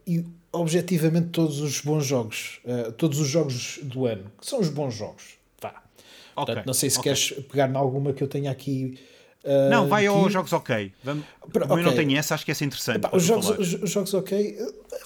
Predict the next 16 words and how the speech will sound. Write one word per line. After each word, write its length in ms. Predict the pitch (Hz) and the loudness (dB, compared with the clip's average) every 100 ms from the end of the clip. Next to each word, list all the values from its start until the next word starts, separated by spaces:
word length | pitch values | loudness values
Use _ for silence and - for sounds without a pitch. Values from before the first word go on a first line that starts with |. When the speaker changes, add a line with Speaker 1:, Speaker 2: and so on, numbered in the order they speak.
| - | 0
Speaker 1:
vamos 220 | 247 - | 2 2
falar 240 | - 190 | 2 2
só 180 | 170 180 | 2 0
por 180 | 170 139 | 0 0
alto, 320 | 123 131 127 | 0 -2 -6
porque 220 | - 123 - | -12 -12 -10
tu 240 | 131 123 | -6 -6
podes 240 | 123 123 - | -4 -6 -4
dar 140 | 131 | -4
coment-, 280 | 127 131 123 | -4 -6 -8
algum 240 | 120 123 123 | -6 -6 -8
comentário 440 | - 127 127 127 | -8 -8 -4 -4
sobre 220 | 113 113 113 | -4 -8 -10
estes 200 | - - | -10 -8
jogos. 340 | 117 113 - - | -8 -6 -12 -8
Ahm, 580 | 127 127 120 120 117 117 | -6 -4 -4 -8 -10 -10